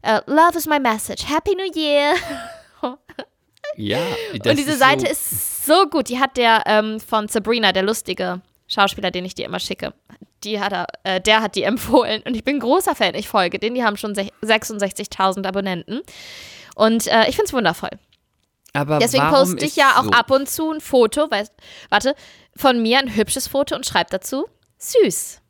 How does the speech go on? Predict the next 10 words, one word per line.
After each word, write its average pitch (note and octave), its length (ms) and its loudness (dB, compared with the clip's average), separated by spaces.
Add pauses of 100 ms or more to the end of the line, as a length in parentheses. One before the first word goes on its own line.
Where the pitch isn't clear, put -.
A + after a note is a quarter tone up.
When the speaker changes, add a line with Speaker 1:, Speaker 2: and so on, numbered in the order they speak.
(160)
Speaker 1:
oder F3 320 -2 (500)
hübsch - 460 -2
oder E3+ 320 -4 (420)
charmant. C#4+ 680 -2 (600)
Weil, G3+ 440 4 (240)
warum B3+ 320 4
posten F#4 460 0
wir B3 80 0
so G3 100 0
Bilder? G#3+ 380 2